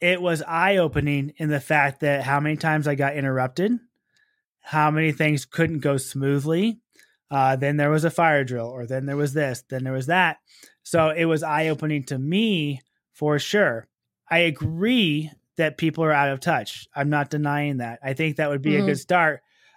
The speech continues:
Speaker 1: I just don't think that they would be able to self-reflect enough or care enough to get out of their box to fix the problem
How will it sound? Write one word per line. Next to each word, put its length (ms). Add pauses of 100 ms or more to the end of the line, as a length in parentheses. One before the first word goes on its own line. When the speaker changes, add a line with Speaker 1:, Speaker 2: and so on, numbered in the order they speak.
(160)
Speaker 1:
I 260
just 340
don't 280
think 280
that 180
they 140
would 120
be 140
able 140
to 100
self-reflect 760
enough 440
or 200
care 320
enough 300
to 80
get 100
out 140
of 60
their 100
box 360
to 120
fix 340
the 100
problem 600